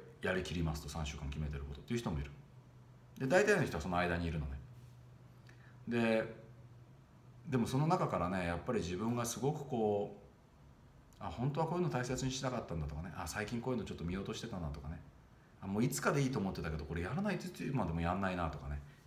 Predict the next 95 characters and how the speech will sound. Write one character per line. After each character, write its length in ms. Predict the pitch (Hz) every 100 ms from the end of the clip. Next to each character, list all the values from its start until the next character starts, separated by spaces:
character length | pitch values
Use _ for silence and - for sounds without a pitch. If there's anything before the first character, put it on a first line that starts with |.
| -
い 80 |
っ 20 | 87
ぱ 160 | 107
い 40 | 110
い 20 |
ろ 60 |
ん 60 | 113
な 60 | -
こ 100 | 90
と 60 |
見 140 | 73 71
つ 100 | -
か 80 |
る 80 | 87
の 80 | 73
ね。 180 | 78 80 - - - - - - - - - - - - -
で、 420 | 95 92 92 90
そ 140 | -
こ 100 | 131
か 80 | 165
ら 60 | 151
自 120 | 131
分 140 | 151
の 160 | 156 147 131
人 160 | 139
生 140 | 156 131
で 60 |
本 160 | 101 120
当 80 | 139
に 60 |
大 140 | 139 143
切 180 | 143 147
な 100 | 143
こ 100 | 143
と 120 | 135
っ 20 |
て、 380 | 92 - 78 - - - - 127
普 80 |
段 220 | 143 120 123
意 20 |
識 160 | -
し 80 | 156
て 80 | -
る 60 | 98
こ 80 |
と 80 | 85
以 40 | 78
外 100 | 76
に 40 |
何 200 | 113 170
が 80 | 139
あ 20 |
る 80 | 101
だ 80 | 85
ろ 100 | 78
う 20 |
っ 20 |
て 120 | 73
や 60 | 76
る 60 | 78
と 60 |
ね、 100 | 73
や 100 | 71
っ 40 | 78
ぱ 80 | 107
り 60 |
い 40 | 98
っ 20 |
ぱ 160 | - 214
い 20 |
出 80 | 220
て 80 | 240
く 80 |
る。 80 | - - - - - - - - - - - - - - - - - -
で、 100 | 143
じ 140 | 139
ゃ 60 | 262
あ、 1040 | 214 - - - - - - - - - 147
も 140 | 220
し 120 | 226
か、 180 | - 165 -
ね、 160 | 151 151
ま 100 | 127
あ、 20 |
ほ 120 | 104
と 80 | 160
ん 40 |
ど 60 | 240
の 60 | 196
場 80 |
合 40 | 107
は 60 |
三 140 | 104 117
週 140 | 147
間 200 | 139 131